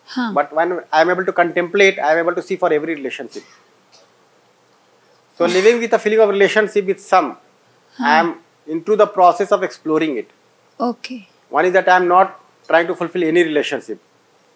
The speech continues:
Speaker 2: The second is I am trying to fulfill relationship.
Speaker 1: Some.
Speaker 2: But when I am trying to fulfill relationship, as per my natural acceptance, my sense of relationship grows.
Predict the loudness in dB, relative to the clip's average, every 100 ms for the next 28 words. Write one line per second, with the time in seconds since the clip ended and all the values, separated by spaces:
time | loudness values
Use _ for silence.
0 | _ _ -10 -6 -4 -2 2 0 0 0
1 | 0 -2 -6 -4 -4 -2 -4 -4 -2 -2
2 | -2 -6 -6 -4 -2 -2 -2 0 0 0
3 | -2 -4 -2 -6 -6 -12 -8 -6 -6 -6
4 | -8 -8 _ _ _ _ _ _ 0 0
5 | 2 0 2 4 2 2 0 -2 -2 -4
6 | -6 -12 -12 -6 -4 -2 -2 -2 -2 -2
7 | -4 -6 -8 -4 -2 -2